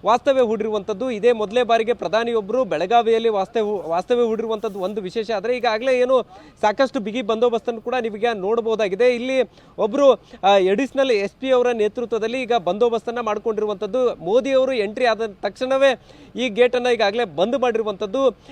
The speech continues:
ಇದು ಇಡೀ ರಾತ್ರಿ ಇದೇ ರೀತಿಯಾದಂತಹ ಒಂದು ಬಂದೋಬಸ್ತನ್ನು ಮಾಡಿಕೊಂಡು ನಾಳೆ ಬೆಳಗ್ಗೆ ಹನ್ನೊಂದು ಗಂಟೆಗೆ ಬೆಳಗಾವಿಯ ಮಾಲಿನಿ ಸಿಟಿಯಲ್ಲಿ ಈ ಒಂದು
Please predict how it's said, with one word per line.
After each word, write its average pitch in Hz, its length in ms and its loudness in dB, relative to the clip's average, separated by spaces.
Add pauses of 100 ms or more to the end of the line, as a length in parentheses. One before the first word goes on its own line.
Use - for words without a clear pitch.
(140)
ಇದು 240 320 2
ಇಡೀ 240 380 -2
ರಾತ್ರಿ 247 300 2
ಇದೇ 220 200 2
ರೀತಿಯಾದಂತಹ 226 560 -2
ಒಂದು 220 240 -2
ಬಂದೋಬಸ್ತನ್ನು 220 640 -2
ಮಾಡಿಕೊಂಡು 214 420 -2
ನಾಳೆ 220 300 2
ಬೆಳಗ್ಗೆ 214 320 -2
ಹನ್ನೊಂದು 226 360 -2
ಗಂಟೆಗೆ 226 320 -2
ಬೆಳಗಾವಿಯ 214 580 0
ಮಾಲಿನಿ 220 460 -2
ಸಿಟಿಯಲ್ಲಿ 226 460 -6
ಈ 233 40 -4
ಒಂದು 233 360 2